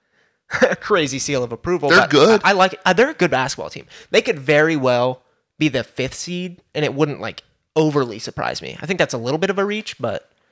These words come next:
Speaker 2: Yeah.
Speaker 1: it, it would take some weird stuff. But they're good. They're a good basketball team. They've got a top twelve player on the planet. He's good, dude. He's
Speaker 2: Yeah.
Speaker 1: really freaking good. So, I don't know.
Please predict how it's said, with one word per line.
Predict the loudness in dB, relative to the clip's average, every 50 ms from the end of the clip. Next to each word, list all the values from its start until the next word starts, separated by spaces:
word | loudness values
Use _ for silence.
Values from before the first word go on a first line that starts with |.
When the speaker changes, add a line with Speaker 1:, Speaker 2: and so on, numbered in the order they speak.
| _ _ _ 0
Speaker 2:
Yeah. | 4 4
Speaker 1:
it, | 4 6 6
it | 6
would | 4 4 4
take | 2 2 0
some | -2 -6 -6
weird | -6 -6 -8 -8
stuff. | -8 -6 -4 -2 -2 -4 -6 -6
But | -8 -6 -6 -8 -10 _ _ _
they're | 0 0 0
good. | 0 -2 -4 -4 -4
They're | -4 -4 -4
a |
good | -4 -4 -4
basketball | -4 -4 -4 -6 -8 -10 -12 -14
team. | -14 -18 -20 -20 -20 _ _ _ _
They've | -4 -2 0
got | 0 0 -2
a |
top | -2 -2 0 0 -2 -2 -6 _ _ _ _ _ _ _
twelve | -18 -14 -8 -4 -2 0 2 0 0 -2 -6 _
player | -8 -6 -4 -4 -4 -6 -10 -14 _ _
on | -8 -8 -6 -4 -4
the | -6
planet. | -4 -4 -6 -8 -8 -8 -12 -14 _ _ _ _ _ _ _ _ _ _ _ _ _ _ _ _ _ _ _
He's | -8 -6 -6 -2
good, | 2 2 2 2 2 0
dude. | -6 -10 -14 -12 -8
He's | -6 -6 -4
Speaker 2:
Yeah. | -4 -2 0
Speaker 1:
really | 2 2 2 0
freaking | -2 -6 -10 -12 -12 -12
good. | -12 -12 -12 -12 -12 -10
So, | -8 -6 -6 -6 -8 -10 -14 _ _ _ _ _ _ _ _ _ _ _
I | -6
don't | -6 -4
know. | -6 -8 -10